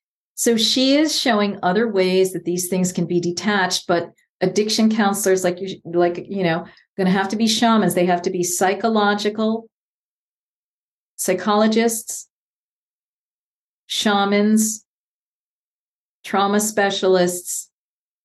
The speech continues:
and knowledgeable about energy flows and streams and physicality in the body, chemists, because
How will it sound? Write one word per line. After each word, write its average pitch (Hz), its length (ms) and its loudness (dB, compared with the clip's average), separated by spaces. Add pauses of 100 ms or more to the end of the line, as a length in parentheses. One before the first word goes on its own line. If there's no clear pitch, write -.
and 175 240 0
knowledgeable 185 840 0
about 160 600 -2 (480)
energy 180 340 2
flows 160 720 0 (400)
and 156 140 -2
streams 151 500 -2
and 143 80 0
physicality 165 1120 -2 (100)
in 143 140 -4
the 139 60 -2
body, 120 420 -8 (480)
chemists, - 800 -4 (880)
because 190 480 0